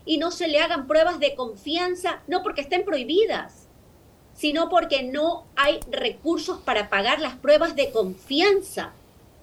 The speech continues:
O sea, ¿en qué momento esta magnitud se desbordó de no entender qué es lo prioritario, qué es lo urgente?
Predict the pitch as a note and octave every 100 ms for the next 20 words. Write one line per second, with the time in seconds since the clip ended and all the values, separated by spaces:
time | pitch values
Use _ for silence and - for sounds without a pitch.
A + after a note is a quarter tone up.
0 | - - A#3+ C#4+ B3 - - C4 C4 C4
1 | F4+ G4+ F4+ B3 C4+ F#4 F4 E4+ D#4+ -
2 | - - - C#4 E4 D4 B3+ G#3 A3+ A3
3 | - D4+ D#4+ - - B3 A3 G#3 G#3+ G#3
4 | G3 A#3+ C#4 D4+ D4+ - - - - A3+
5 | B3 D4+ D4+ C4 A3+ C4+ C4+ C4+ B3 C4
6 | - A3 G3 F3+ - A#3+ A#3+ A#3 A3+ -
7 | B3 B3 G#3+ F3+ - A#3+ A#3+ G3+ G#3+ G3